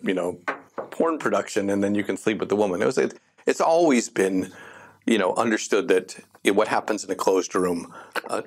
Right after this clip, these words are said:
is probably going to actually be penetration. But the, you know, the, the storefront operations that were basically operating as sexual massage parlors were actually pretty good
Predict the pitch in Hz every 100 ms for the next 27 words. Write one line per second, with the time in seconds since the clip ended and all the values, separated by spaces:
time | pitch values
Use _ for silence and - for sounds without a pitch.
0 | - - - - 104 110 - 95 92 85
1 | - - 101 90 87 - 95 90 87 -
2 | 98 98 - 95 101 - - - - -
3 | - _ - 107 101 107 - 123 - 160
4 | - 127 110 - 98 90 - 98 98 92
5 | 95 - 95 90 - 90 90 - 101 -
6 | 87 - 90 - 92 92 - - 98 -
7 | - - 113 101 90 85